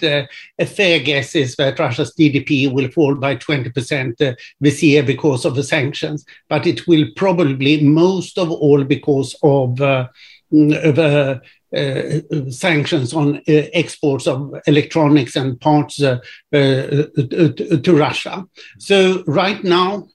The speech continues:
what, uh, Ukraine needs is arms, arms, arms. And, uh, it has got a lot of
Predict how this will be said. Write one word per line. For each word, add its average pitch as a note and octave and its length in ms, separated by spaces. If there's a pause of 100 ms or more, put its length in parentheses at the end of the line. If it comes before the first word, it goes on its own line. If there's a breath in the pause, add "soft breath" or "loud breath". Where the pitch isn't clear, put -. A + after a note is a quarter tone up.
what, D#3 420
uh, D3 460 (320 soft breath)
Ukraine E3+ 480
needs D#3+ 320
is D3 240 (100)
arms, C3+ 520
arms, C#3 380 (100)
arms. C3+ 520 (280 loud breath)
And, D#3+ 520
uh, D3 360 (280 soft breath)
it E3+ 140
has G3 160
got D3+ 240
a D#3+ 80
lot C#3+ 320
of C3+ 300